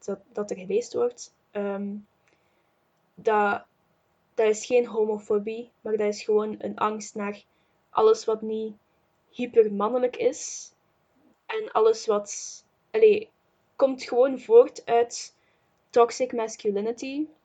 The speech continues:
En ik wil echt gewoon Joppe applaudisseren voor het, hoe geweldig dat die het heeft geput in woorden. Ehm, dus ik encourage jullie allemaal <laughs> om die aflevering te kijken.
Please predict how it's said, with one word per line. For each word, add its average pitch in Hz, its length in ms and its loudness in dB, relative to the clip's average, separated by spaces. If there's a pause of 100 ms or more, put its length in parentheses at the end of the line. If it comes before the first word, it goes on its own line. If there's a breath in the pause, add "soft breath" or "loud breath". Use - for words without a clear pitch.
(160)
En 226 260 2
ik 240 100 -4
wil 247 160 6
echt 233 240 -2
gewoon 220 380 2
Joppe 214 520 2
applaudisseren 202 800 -4
voor 196 240 -6 (1120)
het, - 440 0
hoe 233 220 -4
geweldig 214 520 2
dat 226 180 0
die 226 120 -2
het 208 100 0
heeft - 600 -2 (220)
geput - 680 -2
in 214 200 0
woorden. 247 580 2 (640)
Ehm, 220 380 0
dus 233 420 6
ik 233 180 4
encourage 214 480 4
jullie 247 300 -8
allemaal 208 580 -4
<laughs> 311 360 8
om 254 100 6
die 240 140 -2
aflevering 247 500 4
te 233 100 -4
kijken. 240 480 0